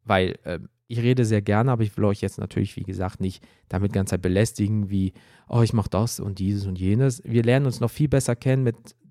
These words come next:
Fortlauf der Folgen. Also von daher, glaube ich, reicht das erstmal für heute. Ja.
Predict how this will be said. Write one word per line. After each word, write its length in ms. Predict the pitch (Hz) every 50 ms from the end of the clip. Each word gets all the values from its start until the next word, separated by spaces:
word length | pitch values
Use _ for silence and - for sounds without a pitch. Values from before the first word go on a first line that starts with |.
| _ _ _ - - - -
Fortlauf 540 | - - - 127 131 131 127 123 120 120 -
der 140 | - 117 117
Folgen. 500 | - - - 120 123 127 123 123 120 113
Also 260 | - - 107 107 117
von 200 | - - 107 107
daher, 420 | 101 101 101 101 101 101 101 101 - - - _ _ _ _ _ _ _ -
glaube 220 | - 123 127 131
ich, 140 | 127 - -
reicht 200 | 104 110 117 -
das 140 | 135 - -
erstmal 260 | 104 107 - - 101
für 180 | 101 - 92 104
heute. 360 | 127 143 160 - 165 160 151 _ _ _ _ _
Ja. 280 | - 104 101 104 113